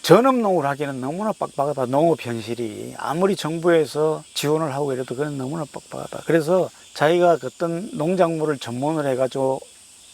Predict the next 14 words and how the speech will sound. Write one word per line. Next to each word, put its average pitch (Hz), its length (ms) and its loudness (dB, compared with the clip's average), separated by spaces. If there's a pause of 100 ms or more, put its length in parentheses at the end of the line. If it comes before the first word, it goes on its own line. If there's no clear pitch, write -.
(180)
충분한 202 560 0
수익을 170 600 0
창출하기 156 560 -4
전까지는 131 480 -4 (400)
부수입이 185 580 0
꼭 - 280 -6
필요하다. 127 760 -4
그래서 147 240 -2
내려오기 156 420 4
전에 156 340 -8 (540)
부수입을 196 800 0 (580)
만들 131 380 4
수 - 160 -10
있는 110 380 -14